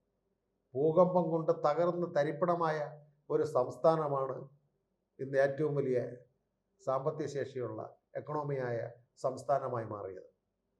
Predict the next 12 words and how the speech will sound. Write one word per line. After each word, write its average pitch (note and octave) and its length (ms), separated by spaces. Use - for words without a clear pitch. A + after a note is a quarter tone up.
ഇടയ്ക്കൊരു E3 400
ബിസിനസ് D3+ 500
വീക്കിലിയിൽ D#3+ 460
വായിക്കാൻ D3 440
കഴിഞ്ഞു, A#2+ 320
പതിനഞ്ച് F#3 440
വർഷമായിട്ട് E3+ 640
കേന്ദ്ര E3 260
ജി D3+ 300
എസ് E3+ 180
ടി E3 60
വാങ്ങിക്കാത്ത D3+ 500